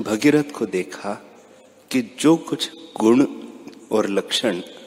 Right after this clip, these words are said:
राजा में होने चाहिए, वे इसमें हैं।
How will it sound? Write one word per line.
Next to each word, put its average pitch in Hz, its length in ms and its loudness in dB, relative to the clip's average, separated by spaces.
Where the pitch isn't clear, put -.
राजा 104 320 2
में 143 200 0
होने 101 180 -4
चाहिए, 104 680 -4
वे 123 140 4
इसमें - 360 -4
हैं। - 220 -18